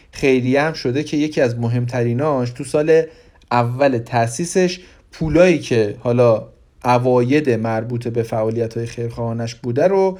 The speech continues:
به خانواده پتی اختصاص داده. اما اتفاق مهم داستان ما یا اتفاق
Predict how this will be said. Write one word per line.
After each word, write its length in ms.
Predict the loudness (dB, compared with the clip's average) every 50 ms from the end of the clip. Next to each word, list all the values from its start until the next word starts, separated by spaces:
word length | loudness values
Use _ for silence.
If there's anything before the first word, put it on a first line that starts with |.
| -12 -20 _ _ _ -6
به 80 | -4
خانواده 760 | -4 -2 -2 0 0 0 0 0 0 2 2 2 2 0 -2 -6 -16 -20 _ _ _
پتی 280 | -4 -4 -2 0 0 0
اختصاص 540 | 0 0 -4 -8 -6 -4 -6 -6 -6 -8 -10
داده. 220 | -10 -8 -10 -12 -12 -14 -12 _ 0
اما 360 | 0 2 2 2 0 -2 -2 -6 -14 -20 _ _ _ _ _ _
اتفاق 600 | 0 0 0 0 -2 -2 0 4 4 4 4 4
مهم 560 | 2 0 0 -2 -4 -2 -4 -4 -4 -4 -4 -2
داستان 580 | 0 0 0 0 0 -2 -2 -2 -2 -2 -2
ما 340 | -4 -2 -2 0 0 0 0
یا 120 | 0 -2
اتفاق 460 | -4 -4 -6 -6 -8 -8 -8 -8 -10